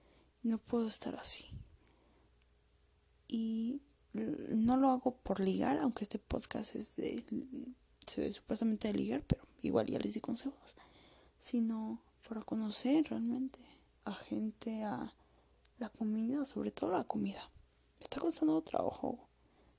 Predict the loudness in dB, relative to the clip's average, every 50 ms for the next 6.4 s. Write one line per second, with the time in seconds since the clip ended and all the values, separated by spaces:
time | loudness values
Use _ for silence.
0 | _ _ _ _ -2 -2 -2 -2 -4 -2 -2 -2 -4 -6 -6 -8 -8 -8 -8 -8
1 | -8 -8 -8 -8 -10 -12 -12 -10 -8 -8 -8 -8 -4 -2 2 4 6 6 6 4
2 | 2 -2 -4 -4 -6 -10 -14 -16 -18 _ _ _ _ _ -20 -20 _ _ _ _
3 | _ _ _ _ _ _ _ _ _ -2 0 2 4 4 4 4 4 4 2 0
4 | -4 -10 _ _ -20 -20 _ _ _ _ _ _ -20 _ _ _ _ _ _ _
5 | -20 -20 -20 -20 _ _ _ -20 _ _ _ _ _ _ _ -14 -14 -10 -8 -4
6 | -4 -2 -2 0 -2 -2 -4 -4